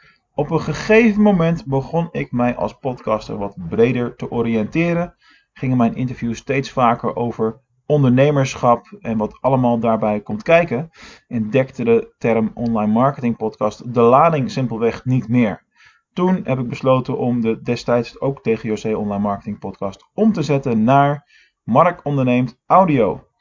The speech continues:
Nou, met een beetje geluk zijn er al wat luisteraars van Mark Onderneemt Audio die ik daar heb geattendeerd van, "Hey, zoek de D G O C Online Marketing Podcast maar weer op, want we gaan daar weer beginnen."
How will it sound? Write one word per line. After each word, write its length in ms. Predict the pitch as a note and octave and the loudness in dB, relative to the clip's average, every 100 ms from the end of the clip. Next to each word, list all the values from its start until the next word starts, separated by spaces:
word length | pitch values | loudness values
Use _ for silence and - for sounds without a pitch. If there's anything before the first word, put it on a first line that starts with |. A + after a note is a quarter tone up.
| _ _ - | _ _ -8
Nou, 180 | G#2+ - | -4 -2
met 120 | A2 | 0
een 120 | B2+ | 4
beetje 280 | D3 D#3+ D3+ | 6 4 2
geluk 280 | D3+ D#3 D#3 | 2 2 2
zijn 180 | D3+ | 0
er 80 | C3+ | 4
al 120 | C3+ | 4
wat 120 | C3 B2 | 4 4
luisteraars 520 | C3 C3+ - B2+ B2 | 4 2 0 0 0
van 120 | B2+ | 0
Mark 240 | A#2+ B2 | 2 2
Onderneemt 420 | B2+ B2 A2+ A2+ A2+ | 0 0 2 0 0
Audio 460 | A#2 A#2 A2+ A2 | 0 0 0 0
die 160 | A2 A#2 | 0 -2
ik 100 | A2+ | 2
daar 280 | B2+ C3 - | 2 4 2
heb 180 | A#2+ | -4
geattendeerd 720 | - - B2 A#2 A#2 B2 B2 - | -8 -4 -2 -2 -2 0 -2 -2
van, 320 | A#2 A2+ - | -2 -2 -2
"Hey, 200 | A#2+ B2 | -4 -4
zoek 360 | A2 C3+ C#3 - _ _ _ | -4 -4 -4 -8 _ _ _
de 240 | A2 A#2 | -6 -2
D 40 | A#2 | -2
G 100 | A#2 | -2
O 200 | A2 A2 | -2 -4
C 60 | |
Online 240 | - A2+ A2+ | -2 0 2
Marketing 380 | D#3 E3 C3+ | 0 0 -6
Podcast 340 | A#2 B2 - - | -6 -10 -10 -4
maar 180 | A2+ G#2 | -2 -2
weer 100 | G#2 | -4
op, 240 | G#2 _ _ _ | -6 _ _ _
want 140 | - | -8
we 80 | G2+ | -6
gaan 140 | G#2+ A2 | -2 2
daar 180 | G#2+ | 2
weer 240 | G#2 G#2 - | 2 -2 -6
beginnen." 520 | G2 A2 F#3+ F#3 A#3 | -6 -4 0 0 -2